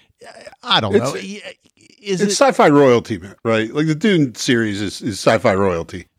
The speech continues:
Speaker 1: Well,
Speaker 2: Like
Speaker 1: it is, but I wonder if it were written today, would it be? So
Speaker 2: That's a good question.
Speaker 1: You know, I, I'll, I'll just leave it at that. But, um,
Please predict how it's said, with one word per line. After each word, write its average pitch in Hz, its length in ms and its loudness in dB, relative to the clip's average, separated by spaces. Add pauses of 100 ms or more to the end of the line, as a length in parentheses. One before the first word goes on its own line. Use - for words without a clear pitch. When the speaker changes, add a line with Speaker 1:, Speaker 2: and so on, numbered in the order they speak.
(140)
Speaker 1:
Well, 196 200 -4
Speaker 2:
Like 190 220 0
Speaker 1:
it 180 40 -4
is, 196 460 0
but 156 400 -4
I 139 80 -4
wonder 170 640 0
if 147 240 -2
it - 320 -4
were 131 160 -4
written 147 340 -2
today, 113 760 -2 (920)
would 123 280 2
it 110 280 -4
be? 107 400 -4 (1200)
So 120 680 0 (480)
Speaker 2:
That's 131 300 -2
a - 20 -20
good 95 220 -8
question. - 420 -6 (1000)
Speaker 1:
You 156 140 -4
know, - 280 -12
I, - 180 -6
I'll, 208 200 2
I'll 185 140 4
just 120 160 -2
leave 104 180 -2
it 87 60 -6
at 87 100 -10
that. - 300 -10
But, 104 200 -4 (120)
um, - 480 -12